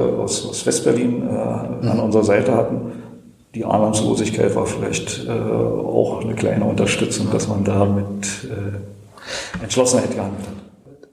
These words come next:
Speaker 2: Die haben dich sozusagen, das erste Mal haben sie dich hochzitiert und haben gesagt, du haftest irgendwie in Millionenhöhe.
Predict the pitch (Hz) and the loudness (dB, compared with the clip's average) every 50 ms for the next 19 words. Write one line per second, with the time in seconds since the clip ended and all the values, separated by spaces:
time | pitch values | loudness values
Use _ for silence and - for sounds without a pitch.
0 | _ _ _ - - 131 117 135 151 160 160 151 156 - - - 123 135 123 - | _ _ _ -6 -2 0 2 2 2 2 2 0 0 -2 -4 -4 -4 -4 -2 2
1 | 139 127 120 117 113 110 110 104 110 107 - - 131 147 151 175 160 151 147 139 | 2 4 4 2 0 -2 -4 -4 -4 -6 -4 0 0 0 2 2 2 4 4 4
2 | 143 139 131 123 131 127 - 156 156 151 151 - - - 151 151 147 135 131 127 | 4 2 4 2 2 2 4 2 2 2 0 -4 -4 0 2 2 4 4 4 4
3 | 127 127 120 123 123 - - 123 - 120 127 - - - - - - - - - | 4 4 2 2 2 2 0 0 2 2 0 0 0 -2 -2 -2 -4 -8 -14 -16
4 | - - - - 123 120 120 120 120 123 120 117 120 117 113 110 110 113 113 110 | -18 -20 -16 -14 -8 -4 -4 -2 -2 0 0 0 2 0 0 0 2 2 2 4
5 | 110 123 139 151 160 156 160 160 170 202 220 220 - | 4 4 4 4 4 2 4 4 4 4 4 2 0